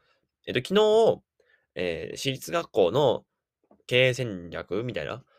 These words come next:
話をしたんですね。で、えっと、まあ、そのタイトルが、えっと、私立学校でなんで成り立っ-、どうやって成り立ってるのかっていう話をしました。で、まあ、詳しくはね、そのラジオを聞いてほしいんですけども、まあ、簡単に言うと、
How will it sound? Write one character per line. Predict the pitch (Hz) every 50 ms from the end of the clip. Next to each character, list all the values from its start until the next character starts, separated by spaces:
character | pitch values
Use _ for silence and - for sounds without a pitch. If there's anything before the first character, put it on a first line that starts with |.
| _ _
話 | - - 107 107 - 117
を | 98 92
し | -
た | - 87
ん | 82
で | 58 -
す | - -
ね。 | 90 104 131 - _ _ _ _ _ _ _ _ -
で、 | 120 120 110
え | 101
っ | 98
と、 | - 98 95 95 95 87 - - _ _ _ _ _ _ _ _ -
ま |
あ、 | 123
そ | - 127
の | 120
タ | 123 131 120
イ | 98
ト | 95
ル | 82 92
が、 | 92 110 101 76
え | 82
っ | 95
と、 | 95 95
私 | - 123
立 | 120 - 123 120
学 | 127 143 143 -
校 | 123 110
で | 90 85
な | 85 95 110
ん | 117
で | 107 92
成 | 82 85
り | 90 90
立 | 92 92
っ-、 | 87 - _
ど | - 127 143
う |
や | 131
っ | 104 - - 95 87 80 - _ _
て | - 131 123 101
成 | 87 92
り | 98 95
立 | 95 98
っ | 92
て | - -
る | 78
の | 76 76
か | 78 127 139
っ | 135 _
て | - - 127
い | 120 113 123 151 160 127
う | - _ _ _ _ _ _ -
話 | - 98 107 113 123
を | 107
し | - 92
ま | 82 82
し | -
た。 | - - 65 _ _ - - - - - - -
で、 | 196 202 156 - - _ _ _ _ _ -
ま | 127 131 123 104 87 76 -
あ、 | _ _ _ _ _ _ _ _ _ _ _ _ -
詳 | - 175 185
し | -
く | -
は | 110
ね、 | 92 92
そ | - 110 101
の | 101 98 98 98 95 90
ラ | - 95 101
ジ | 98 90
オ | 85
を | 85
聞 | 85 - 98
い | 92
て | 92
ほ | 92 92
し | -
い | 107
ん | 92
で | 85
す | -
け | - 85
ど | 107
も、 | 139 165
ま | 156 143 147
あ、 |
簡 | 147 - 180 175
単 | 190 202
に | 196 196
言 | 190 196
う |
と、 | 185 220 190 113 - -